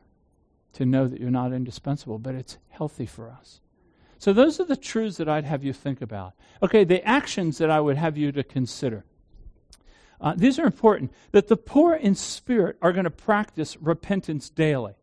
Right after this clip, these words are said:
In other words, you're gonna think through your life, and you're gonna s-, think through the struggle you have with your besetting sins. You're gonna be like Paul, who says, "I do that which I don't want to do, and I don't do that which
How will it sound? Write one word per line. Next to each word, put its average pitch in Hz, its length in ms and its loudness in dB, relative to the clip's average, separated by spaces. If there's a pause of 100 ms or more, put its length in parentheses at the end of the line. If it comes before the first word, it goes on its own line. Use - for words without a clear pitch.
(560)
In 214 60 4
other 294 140 8
words, 302 160 0
you're 269 80 -2
gonna 294 200 2
think 277 360 0
through 269 300 -2
your 214 240 4
life, 190 600 2 (360)
and 214 140 4
you're 247 100 4
gonna 240 140 4
s-, - 180 -2
think 311 340 0
through 285 240 -2
the 240 100 0
struggle 240 520 4
you 190 180 -2
have 220 260 0
with 208 160 -2
your 208 100 0
besetting 196 600 -2
sins. 156 600 -6 (200)
You're 247 140 2
gonna 311 140 2
be 285 100 4
like 226 300 2
Paul, 165 560 4 (200)
who 226 140 4
says, 202 500 2 (180)
"I 175 120 4
do 254 280 2
that 277 180 4
which 208 180 -2
I 185 60 2
don't 226 320 4
want 214 220 2
to 165 60 0
do, 160 280 2
and 180 120 -2
I 170 60 2
don't 233 360 4
do 208 140 -6
that 190 240 0
which 185 200 -4